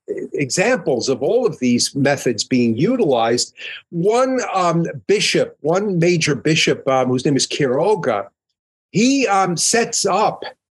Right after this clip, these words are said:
his center as a diocese, uh, I think it's the Diocese of Michoacan, um, in an Indian settlement, in an Indian settlement. Um, but that's not that common,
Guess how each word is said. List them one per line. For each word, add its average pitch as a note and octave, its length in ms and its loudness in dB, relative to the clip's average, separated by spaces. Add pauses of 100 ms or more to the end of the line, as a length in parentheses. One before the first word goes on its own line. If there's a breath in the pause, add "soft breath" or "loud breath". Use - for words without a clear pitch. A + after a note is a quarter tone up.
(300)
his F#3+ 280 2
center G#3 880 0
as A#2 180 -2
a C3+ 60 0
diocese, D#3+ 1080 0
uh, C#3 200 2
I C#3 100 2
think E3+ 180 0
it's B2+ 120 -2
the C3 100 -8
Diocese D#3+ 600 0
of C3 180 0 (280)
Michoacan, C#3 1080 -2 (420)
um, D3 300 0 (120)
in A#3 240 2
an F#3 140 2
Indian F#3 600 2
settlement, E3 840 -2 (440)
in F3+ 140 2
an G3+ 120 2
Indian F3+ 440 2
settlement. C#3 760 0 (400)
Um, C#3+ 260 0
but E3+ 160 -2
that's - 480 -2
not G3+ 380 0
that F3+ 220 0
common, D#3+ 600 0